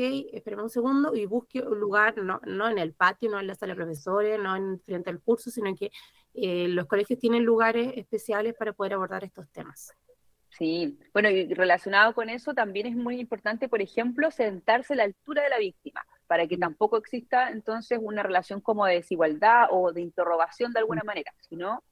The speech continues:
Speaker 2: a la misma altura.
Speaker 1: Claro, también reafirmar que no es culpa de la víctima la situación, eso igual es importante señalarlo.
Speaker 2: Sí, y que también está bien en contarlo, que, que es,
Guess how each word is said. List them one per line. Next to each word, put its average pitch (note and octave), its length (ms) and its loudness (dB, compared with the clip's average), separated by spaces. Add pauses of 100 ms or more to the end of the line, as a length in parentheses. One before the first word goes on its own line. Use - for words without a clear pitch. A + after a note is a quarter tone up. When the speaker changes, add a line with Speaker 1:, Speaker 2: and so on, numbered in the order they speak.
(160)
Speaker 2:
a D#3+ 100 2
la E3+ 100 4
misma G3+ 220 -2
altura. C#3+ 320 -6 (920)
Speaker 1:
Claro, D3+ 280 -2 (320)
también F#3+ 360 4
reafirmar A#3 580 2
que A3+ 100 -2
no G3+ 120 0
es - 160 -10
culpa A#3 400 0
de A3+ 80 2
la G#3+ 100 2
víctima G#3 680 -6
la F3+ 200 -4
situación, E3 800 -4 (120)
eso E3+ 200 -10
igual E3 240 -2
es E3 40 -4
importante F3+ 1080 -8
señalarlo. E3 800 -2 (720)
Speaker 2:
Sí, C#3 460 -2
y E3 80 -8
que F3 100 2
también F3 300 4
está A#3+ 260 4
bien A3+ 400 0 (140)
en A3+ 180 -4
contarlo, G3+ 680 0
que, E3+ 320 -8
que E3 420 -4
es, - 100 -14